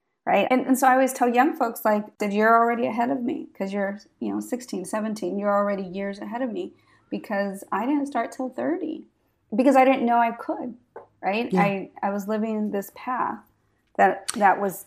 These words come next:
Speaker 1: you know, pointed out to me from day one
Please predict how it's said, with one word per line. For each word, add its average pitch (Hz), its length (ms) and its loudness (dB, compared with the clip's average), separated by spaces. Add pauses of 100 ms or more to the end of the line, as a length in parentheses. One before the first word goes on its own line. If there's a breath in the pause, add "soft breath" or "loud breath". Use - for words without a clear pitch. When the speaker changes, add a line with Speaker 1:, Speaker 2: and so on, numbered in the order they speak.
Speaker 1:
you 226 100 -2
know, 185 300 0 (880)
pointed 254 360 4
out 196 280 6
to 190 100 -2
me 185 160 -2
from 175 300 -4
day 180 160 -2
one 175 480 0